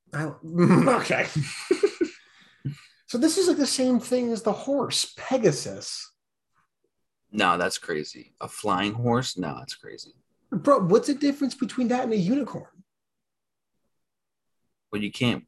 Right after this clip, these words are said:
Speaker 2: what are you gonna, see, like, there's, <sighs> you can't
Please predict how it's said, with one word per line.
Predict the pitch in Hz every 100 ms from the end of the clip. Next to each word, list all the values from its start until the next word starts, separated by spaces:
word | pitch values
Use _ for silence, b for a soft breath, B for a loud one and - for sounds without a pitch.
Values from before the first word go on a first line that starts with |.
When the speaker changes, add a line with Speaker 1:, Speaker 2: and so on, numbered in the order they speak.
| -
Speaker 2:
what | 117
are | 143
you |
gonna, | 139 - _ _ _
see, | -
like, | 107 101 -
there's, | - 110 - - _ _ _
<sighs> | - - - - - _ _ _ _ _ _
you | -
can't | - 135 117 98